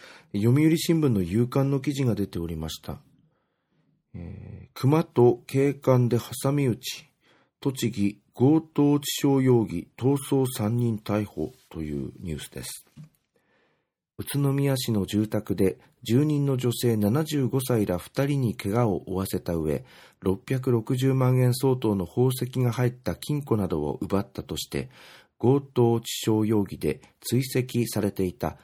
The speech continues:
男三人が、栃木県日光市の山林を逃走中に熊に遭遇。えー、県警の、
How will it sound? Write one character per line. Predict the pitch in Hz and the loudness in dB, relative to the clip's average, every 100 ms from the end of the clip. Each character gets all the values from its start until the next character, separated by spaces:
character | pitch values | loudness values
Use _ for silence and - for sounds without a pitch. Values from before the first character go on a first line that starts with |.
| _ | _
男 | - - 139 - 127 | -14 -6 -6 -2 -4
三 | 110 110 | -2 -2
人 | 110 87 | -2 -2
が、 | 67 62 _ _ _ _ | -4 -8 _ _ _ _
栃 | - 101 135 | -8 -6 -2
木 | 139 | -2
県 | 131 90 73 | 0 -2 -2
日 | 80 85 - - | -6 -10 -12 0
光 | 151 | 0
市 | 156 120 | 2 -2
の | 92 | -2
山 | - 95 | 0 -2
林 | 92 87 82 | 0 0 -2
を | |
逃 | 78 92 | -2 -2
走 | 90 92 85 | 0 -2 -2
中 | 90 | -2
に | 80 73 - - _ | -2 -4 -6 -20 _
熊 | - 101 135 | -4 0 2
に | 139 | 0
遭 | 107 - 87 | -2 -2 -2
遇。 | 78 78 69 - _ - _ - | 0 0 0 -4 _ -20 _ -10
え | |
ー、 | 82 | -6
県 | - 139 143 | 0 0 -2
警 | - 135 120 | 0 2 4
の、 | 117 - | 2 -2